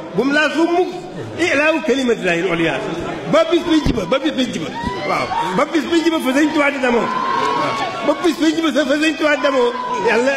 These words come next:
alhamdulilah, Yàlla nu Yàlla boole. Ca na, noonee foofee muy demoo. Yàlla nu si Yàlla boole. Ñun ñëpp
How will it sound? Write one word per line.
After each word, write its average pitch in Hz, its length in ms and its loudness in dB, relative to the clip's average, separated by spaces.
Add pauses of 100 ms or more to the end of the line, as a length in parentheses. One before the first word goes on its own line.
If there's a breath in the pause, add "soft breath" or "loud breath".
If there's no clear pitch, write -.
(240)
alhamdulilah, 220 400 -2
Yàlla 247 140 0
nu 247 80 0
Yàlla 226 180 2
boole. 202 320 2 (460)
Ca 202 160 2 (260)
na, 214 80 -2 (220)
noonee 262 500 0
foofee 254 280 2
muy 311 160 2
demoo. 240 320 0 (240)
Yàlla 240 180 2
nu 226 60 0
si 196 60 0
Yàlla 196 180 2
boole. 170 240 2 (260)
Ñun 269 180 6
ñëpp 339 500 4